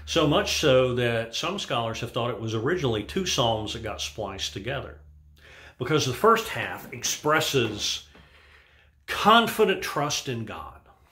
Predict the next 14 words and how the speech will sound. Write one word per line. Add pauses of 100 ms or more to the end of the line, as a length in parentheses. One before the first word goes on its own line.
(960)
while
the
second
half
basically
begs
God (520)
to (140)
help. (1800)
But
this
is
one
psalm,